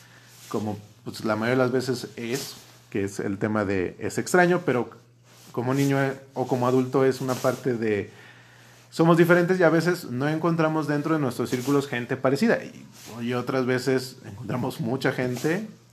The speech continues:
y solamente a veces es encontrarla, pero es precisamente esa parte de la identidad, es qué tan diferentes somos. Entonces, también podría tener ese mensaje. O, este, la parte de papás e hijos. Y, este, al final hay una frase que,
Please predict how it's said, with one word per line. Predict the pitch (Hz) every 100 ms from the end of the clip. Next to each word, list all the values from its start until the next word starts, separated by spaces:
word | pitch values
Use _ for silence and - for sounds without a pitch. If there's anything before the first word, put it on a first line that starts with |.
| - _
y | 113
solamente | - 107 107 110
a | 110
veces | 104 107 101
es | 101 101 113
encontrarla, | 113 139 147 143 139 151 - - - -
pero | 156
es | 156
precisamente | 180 170 156 156 156
esa | 156 151
parte | 143 135 151
de | 135
la | 120
identidad, | 110 110 107 117 113 101 - -
es | 110 101
qué | - 120
tan | 123 127
diferentes | 127 123 120 120 127
somos. | 160 139 135 165 - - - - _ - - -
Entonces, | - 110 117 110 - - -
también | - 101 113 117
podría | 113 113
tener | 113 113 113
ese | 113 120
mensaje. | 120 123 127 131 151 - - - - - - - _ _
O, | - 127 131 135
este, | 123 113 107 - - 127 117
la | 117 113
parte | 127 123
de | 120
papás | 120 117 113 113
e |
hijos. | 131 151 - 143 139 139 - - _ _ - - -
Y, | -
este, | 101 - - 127 -
al | 127
final | 139 135 139
hay | 139
una | 143
frase | 135 135 127 135
que, | - 117 101